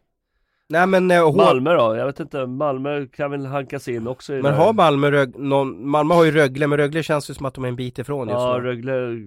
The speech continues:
Speaker 2: ja, man vet, där vet man ju aldrig liksom vilka som lag som går in. Men jag säger, eh, Färjestad, Malmö då också.
Speaker 1: Ja, ja.
Speaker 2: Så, nu är jag klar.
Speaker 1: Eh, jag har ju lite annorlunda och jag har försökt att tänka kanske liksom,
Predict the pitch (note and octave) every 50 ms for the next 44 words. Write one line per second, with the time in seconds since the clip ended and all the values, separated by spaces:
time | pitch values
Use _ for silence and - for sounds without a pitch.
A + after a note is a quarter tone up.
0 | F2+ C2+ - A#2 A#2+ B2+ C3 C#3 C#3 B2+ C3 D3 D3 - B2+ C3+ C#3 C#3 D3 -
1 | D#3+ D3+ C3+ A2+ G2+ G2 G2+ G2 G2 - G2 G2+ F#2+ - G2+ - G#2+ G2+ G2+ G2+
2 | G2 F#2+ - G2 G2 G#2+ A#2+ B2+ A#2+ G#2 G#2 A2+ A#2+ B2+ C#3 C#3 C#3 - - C#3+
3 | C#3+ C#3 C3+ C3 B2 B2+ B2+ B2 A#2 A#2 A2+ A2 G#2+ G#2+ B2 A#2 A2+ A2 G#2 -
4 | A2+ G#2+ G#2+ G#2+ G#2 G#2 G2+ G2+ G2 G2 G#2 G2+ G2 G2 F#2+ G#2 G#2+ G2 G2 G2+
5 | F#2+ - - _ _ - - F#2+ F#2 A#2 A2+ A2 A#2+ B2 - - - A2+ G#2+ G#2
6 | G#2+ - - - _ _ - C3 A#2 A2+ B2+ A2 - F#2 F2 - _ _ _ -
7 | C3 C3 C3 C3 C3 C3 B2+ B2+ C3 B2+ B2+ B2+ B2+ B2+ B2+ C3 D3 D3+ E3+ F#3
8 | F#3 E3+ D#3 C#3+ D#3 C#3+ C3+ B2 B2 D3 D#3+ D3+ C#3+ C3+ B2+ C3 C3+ C3+ - -
9 | D3+ C#3 - C3+ - D3 C3 A#2 - B2+ - C3+ B2 A#2+ - C#3 B2 A#2+ - -
10 | A#2+ A2+